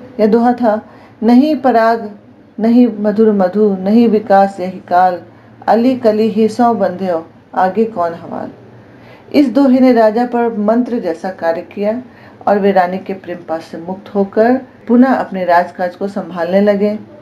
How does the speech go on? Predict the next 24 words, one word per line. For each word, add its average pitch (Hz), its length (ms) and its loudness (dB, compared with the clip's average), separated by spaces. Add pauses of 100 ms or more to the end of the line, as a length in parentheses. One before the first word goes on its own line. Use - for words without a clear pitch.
(840)
वे 254 120 2
बिहारी 214 460 2
की 220 140 -8
काव्य 220 360 0
कुशलता 202 560 -4
से 202 120 -2
इतने 240 280 0
प्रभावित 190 640 -2
हुए 180 160 -4
कि 190 120 -10
उन्होंने 180 300 -6
बिहारी 180 440 -2
से 202 180 -2
और 214 360 0
भी 208 120 -2
दोहे 180 280 -8
रचने 175 340 -8
के 180 120 -12
लिए 175 120 -8
कहा 190 380 -4
और 226 540 -2 (580)
प्रति 254 260 4
दोहे 202 300 0
पर 190 260 -4